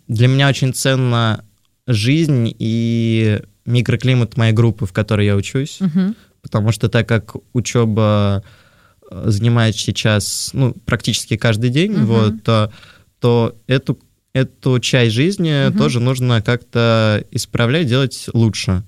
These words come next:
Speaker 2: Так.
Speaker 1: Вот, э, и я занимался, мне кажется, с первого, второго курса. Я
Speaker 2: Мгм.
Speaker 1: как-то собирался, ну, собирал, пытался собирать всех, э,
Speaker 2: Мгм.
Speaker 1: вместе.
Speaker 2: Мгм.
Speaker 1: Вот,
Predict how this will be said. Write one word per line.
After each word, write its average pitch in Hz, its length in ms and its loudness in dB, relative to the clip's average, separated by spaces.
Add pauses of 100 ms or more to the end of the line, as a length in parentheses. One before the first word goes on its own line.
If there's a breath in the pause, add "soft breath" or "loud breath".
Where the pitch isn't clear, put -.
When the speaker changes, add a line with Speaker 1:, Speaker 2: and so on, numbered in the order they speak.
(140)
Speaker 2:
Так. 175 300 -4 (100)
Speaker 1:
Вот, 110 440 0 (120)
э, 104 360 2 (440)
и 127 600 0
я 135 120 4
занимался, 139 560 0
мне 117 160 -2
кажется, 123 240 -4
с - 60 -6
первого, 139 320 -2
второго 127 400 2
курса. 113 420 -2
Я 107 120 2
Speaker 2:
Мгм. 156 120 0
Speaker 1:
как-то 113 220 -4 (480 loud breath)
собирался, 120 840 0
ну, 151 300 0
собирал, 135 600 0
пытался - 440 -2
собирать 120 420 0
всех, 113 540 -4
э, 110 320 2
Speaker 2:
Мгм. 101 80 0
Speaker 1:
вместе. 110 640 -2
Speaker 2:
Мгм. 175 440 -6
Speaker 1:
Вот, 110 460 0